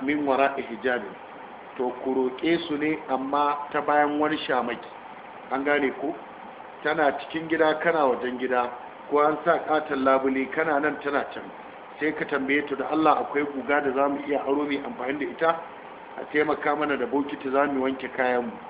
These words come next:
Ai kaza, ai kaza, amma ta bayan shamaki. Wannan yana nuna kenan lallai ba a yarda a ce ana cuɗanya maza da mata ba a musulunci. Kun gane? Tun da ka ji shari'a ta ce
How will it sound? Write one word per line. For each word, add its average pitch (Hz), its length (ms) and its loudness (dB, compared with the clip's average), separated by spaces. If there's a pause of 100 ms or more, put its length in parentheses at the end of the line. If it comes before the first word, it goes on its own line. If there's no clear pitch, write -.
(400)
Ai 120 120 0
kaza, 127 360 6
ai 143 100 2
kaza, 127 320 0
amma 135 260 2
ta 147 140 -2
bayan 147 300 4
shamaki. 120 480 -2 (680)
Wannan 180 500 6 (640)
yana 156 400 6
nuna 156 260 0 (140)
kenan 139 360 0 (720)
lallai 165 380 4
ba 165 180 0
a 139 60 2
yarda 139 320 2
a 151 120 2
ce 143 140 -6
ana 147 240 4
cuɗanya 139 640 0
maza 139 280 2
da 131 100 0
mata 127 340 0
ba 139 100 0
a 131 100 -2
musulunci. 110 540 -10 (1080)
Kun 135 140 -4
gane? 143 240 2 (520)
Tun 220 260 0
da 190 100 8
ka - 160 -2
ji 175 120 -2
shari'a 151 600 2
ta 135 240 4
ce 139 200 -6